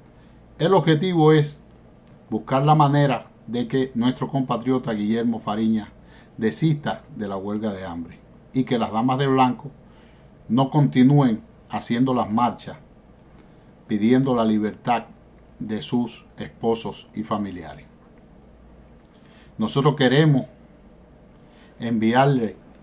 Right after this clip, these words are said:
al compatriota Guillermo Fariñas un mensaje de apoyo a todos los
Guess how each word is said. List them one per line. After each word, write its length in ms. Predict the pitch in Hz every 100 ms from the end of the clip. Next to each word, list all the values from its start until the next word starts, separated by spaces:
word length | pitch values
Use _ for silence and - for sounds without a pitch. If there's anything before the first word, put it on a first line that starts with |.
| -
al 380 | 110 113 110 104
compatriota 720 | - 107 - 104 113 135 139
Guillermo 340 | 117 120 127
Fariñas 600 | 123 117 127 156 131 104 - - - - - - - - - - -
un 120 | 110
mensaje 400 | 120 110 123 113
de 80 | 113
apoyo 480 | 104 - 139 135 127 - - -
a 140 | 104
todos 320 | - 123 131
los 500 | 127 117 110 104 95